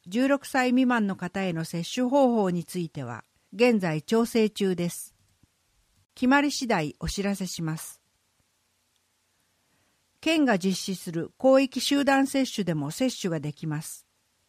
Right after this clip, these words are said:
十八歳以上の方が対象。県オーブエリア、大正市町、山口市、萩市、防府市、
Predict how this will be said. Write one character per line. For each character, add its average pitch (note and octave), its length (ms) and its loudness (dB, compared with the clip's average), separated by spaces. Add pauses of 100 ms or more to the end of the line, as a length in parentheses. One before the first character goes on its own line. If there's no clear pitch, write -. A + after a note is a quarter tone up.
(200)
十 A#3 220 -2
八 A#3 160 -4
歳 A3 360 -6
以 G#3+ 60 -4
上 F3 200 -2
の D3+ 120 -4
方 C#3+ 260 -10
が C3+ 120 -12
対 D#3 240 -10
象。 C3+ 420 -8 (1400)
県 C4+ 300 2
オ B3 220 6
ー - 20 6
ブ A3+ 160 -2
エ G#3+ 160 0
リ D#3 200 -6
ア、 B2+ 140 -10 (520)
大 C4 220 2
正 B3+ 320 2
市 - 180 -2
町、 G3 460 -4 (360)
山 A#3 280 2
口 A#3+ 260 -2
市、 - 320 -8 (220)
萩 A3 320 0
市、 E3 340 -4 (240)
防 A#3+ 360 4
府 A#3+ 180 -4
市、 - 300 -6